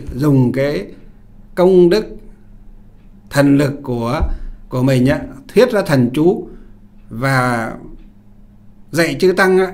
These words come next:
phải dùng cái pháp niệm thực đó để, niệm thực để dùng cái bát nước và những hạt cơm đó cho vào trong đó để, để nương một cái thần chú đó để biến ra những cái thức ăn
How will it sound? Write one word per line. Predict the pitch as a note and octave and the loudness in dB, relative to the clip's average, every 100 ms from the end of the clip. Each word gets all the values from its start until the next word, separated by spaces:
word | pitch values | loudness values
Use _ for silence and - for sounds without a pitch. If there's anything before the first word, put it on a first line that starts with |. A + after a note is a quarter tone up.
| - - | -10 -10
phải | B2 A#2 | -6 -4
dùng | B2+ C#3+ C3 | -2 2 2
cái | C#3 D#3+ | 0 -2
pháp | G3 A3+ | -2 0
niệm | F#3 D#3+ | 0 0
thực | B2+ B2+ | -2 -4
đó | C3 B2+ E3+ | -2 -2 0
để, | C#3+ A#2+ D#3 - - - - - | -2 -2 -2 -4 -14 -20 -20 -6
niệm | C#3 C3+ | -4 -2
thực | C#3 C3 A#2 | 0 -2 -2
để | B2 C3+ | -4 0
dùng | C#3+ C#3 C3+ | 4 4 4
cái | C3 C3+ F#3 G#3+ - - - - - - - | 2 0 0 -4 -12 -20 -20 -20 -20 -20 -4
bát | F3+ F#3+ | -2 2
nước | G#3 A3+ C3 | 2 2 -2
và | C#3 C3 B2+ B2 A2+ A#2+ | -4 -2 -2 -4 -6 -6
những | C#3 | -4
hạt | E3+ C3+ - | -4 -6 -2
cơm | F3 D#3+ | -2 0
đó | D3 C#3+ | -4 -4
cho | D#3+ D3+ | -4 -2
vào | - | -2
trong | D3 | -4
đó | C#3 C#3+ | -2 -2
để, | C#3+ G2+ - - - - | -4 -8 -12 -20 -20 -18
để | - A2+ G#2 A#2+ C3+ - - - - - | -10 -8 -6 -8 -10 -14 -20 -20 -16 -2
nương | D#3+ E3 | 2 2
một | A#2+ | 0
cái | C#3 | -6
thần | C#3 B2+ A#2 | -2 -2 -2
chú | B2+ D#3+ | -4 -4
đó | E3 | -6
để | A#2 | -6
biến | B2 D#3+ G3+ | 0 2 2
ra | F#3 | 0
những | E3 D#3 | -2 -2
cái | D#3+ | -2
thức | F#3 | -2
ăn | F#3+ E3+ E3 | 0 0 -2